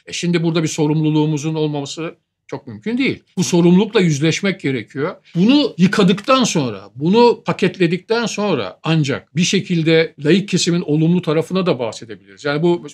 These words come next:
şu anda mesela İsrail-Filistin olayında gibi olaylarda da aynı şey. Bir sürü Yahudi niye İsrail'e karşı? E yani bunu yapmak zorundalar yani. Çünkü tasvip edilemeyecek bir devlet politikası var. Toplumun içinde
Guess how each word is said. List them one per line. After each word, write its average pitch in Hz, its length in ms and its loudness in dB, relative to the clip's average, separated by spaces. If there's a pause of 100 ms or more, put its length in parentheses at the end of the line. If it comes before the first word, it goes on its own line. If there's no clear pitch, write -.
(120)
şu - 180 -6
anda 151 240 -4
mesela 139 380 -8 (260)
İsrail-Filistin 156 800 -4
olayında 147 400 -4
gibi 143 320 -8
olaylarda 151 560 -6
da 190 60 -2
aynı 113 100 -6
şey. 127 160 -14
Bir 147 40 -16
sürü 165 220 -4
Yahudi 151 320 0
niye 185 180 -2
İsrail'e 123 440 -6
karşı? 123 440 -14 (160)
E 120 60 -8
yani 156 280 0
bunu 190 140 2
yapmak 226 360 0
zorundalar 202 580 0
yani. 117 260 -6 (260)
Çünkü 175 180 -4
tasvip - 380 -2
edilemeyecek 202 640 0
bir 175 160 -2
devlet 156 380 0
politikası 160 580 -4
var. 92 160 -18 (100)
Toplumun 208 500 2
içinde 185 600 0